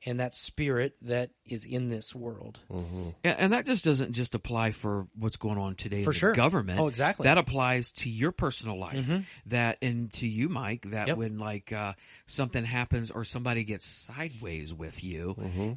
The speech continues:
Speaker 3: that's really not your fight. Your fight is the spiritual realm
Speaker 1: Yep.
Speaker 3: because what's going on is the spiritual realm is being, is being prodded in
Speaker 1: Yep.
Speaker 3: your life.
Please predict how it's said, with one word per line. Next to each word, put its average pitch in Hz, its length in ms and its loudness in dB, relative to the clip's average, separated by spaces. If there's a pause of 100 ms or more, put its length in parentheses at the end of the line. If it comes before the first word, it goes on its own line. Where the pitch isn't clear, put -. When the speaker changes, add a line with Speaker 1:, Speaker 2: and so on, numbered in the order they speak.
Speaker 3:
that's 175 360 -2
really 156 200 2
not 113 220 -2
your 101 140 -10
fight. - 460 -8 (360)
Your 131 160 0
fight 151 380 0
is 120 420 0 (460)
the 113 100 -2
spiritual 131 540 0
realm 113 540 0
Speaker 1:
Yep. 180 100 4
Speaker 3:
because 143 600 2 (300)
what's 139 380 6
going 139 280 2
on 139 440 0 (100)
is 120 380 2
the 110 100 -4
spiritual 156 520 0
realm 120 640 0 (240)
is 113 180 -2
being, 113 480 0 (360)
is 113 160 -4
being 117 220 2
prodded 143 500 -2
in 104 220 -6
Speaker 1:
Yep. 160 120 0
Speaker 3:
your 98 80 -4
life. 113 420 -6